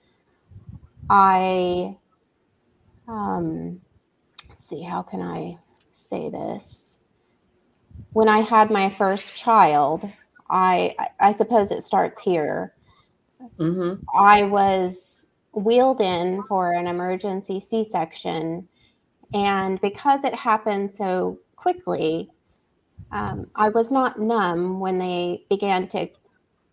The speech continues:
Speaker 1: cut me. And,
Speaker 2: Mm-hmm.
Speaker 1: um, and so
Speaker 2: Ow.
Speaker 1: immediately I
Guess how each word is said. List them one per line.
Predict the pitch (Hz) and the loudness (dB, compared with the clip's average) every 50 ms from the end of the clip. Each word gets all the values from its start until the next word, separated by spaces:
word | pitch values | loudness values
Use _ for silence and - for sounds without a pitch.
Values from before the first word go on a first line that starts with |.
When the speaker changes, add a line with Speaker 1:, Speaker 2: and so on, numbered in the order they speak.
| _ _ - _ _ - - - - _ _ _ - | _ _ -20 _ _ -18 -18 -18 -18 _ _ _ 2
Speaker 1:
cut | 311 294 294 - | 2 2 2 2
me. | 294 330 339 381 - - - - _ _ - - - - - - _ _ _ _ _ _ _ _ _ - 247 | -2 -2 -2 -4 -6 -8 -20 -20 _ _ -10 -10 -10 -10 -12 -18 _ _ _ _ _ _ _ _ _ 0 2
And, | 240 233 233 233 226 226 220 220 220 220 214 | 4 4 6 4 4 4 4 4 4 4 2
Speaker 2:
Mm-hmm. | - 233 240 - - 226 | 2 -2 -4 0 2 2
Speaker 1:
um, | 226 220 208 202 190 190 175 170 175 196 202 - - _ _ - | 4 6 4 4 2 0 0 -2 -4 -6 -8 -10 -16 _ _ 0
and | 226 226 226 226 - | 2 2 2 2 2
so | 254 226 226 | 2 4 6
Speaker 2:
Ow. | - - - 240 | 6 4 4 4
Speaker 1:
immediately | 262 285 320 330 320 294 247 - - 208 214 202 196 196 | 2 2 2 0 2 2 0 0 2 0 0 0 2 2
I | 190 185 190 190 190 202 196 185 - - - | 4 4 4 4 4 2 -2 -4 -6 -12 -18